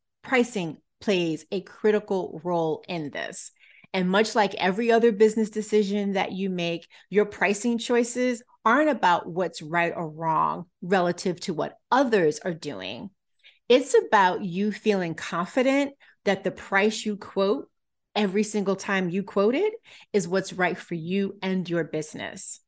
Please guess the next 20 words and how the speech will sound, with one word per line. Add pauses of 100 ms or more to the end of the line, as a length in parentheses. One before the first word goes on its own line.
(360)
A
confidence
that
comes
from
a (440)
deep
place (280)
of
self-awareness (240)
about
your
relationship
with
money, (260)
with
yourself, (460)
with
your
business,